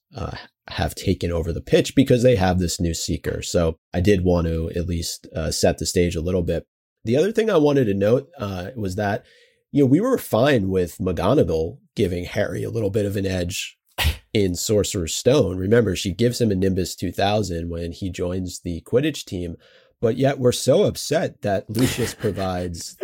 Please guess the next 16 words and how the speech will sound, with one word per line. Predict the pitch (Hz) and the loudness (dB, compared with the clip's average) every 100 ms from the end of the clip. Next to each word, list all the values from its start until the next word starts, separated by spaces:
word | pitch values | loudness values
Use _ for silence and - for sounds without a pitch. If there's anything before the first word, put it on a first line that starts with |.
| - - | -10 -4
the | 113 | -4
Slytherin | 92 - 151 202 110 87 | -2 2 6 6 4 2
team | - 87 82 80 - 539 403 | -4 -4 -6 -10 -12 -12 -8
with | - 101 | -2 0
Nimbus | 110 107 104 - | 2 2 0 -4
two | 101 | -6
thousand | 104 98 92 90 | -2 0 -2 -4
and | 87 87 | -6 -2
one. | 127 107 98 110 - | -2 -2 -4 -8 -6
And | 147 190 196 143 139 135 131 - _ _ _ _ _ - | 0 0 2 2 2 2 -2 -6 _ _ _ _ _ -4
if | 117 | -2
we | 107 | 0
really | 110 180 190 | 4 4 4
think | 139 110 | 4 2
about | 101 90 90 95 | 2 0 0 -2
it, | - | -4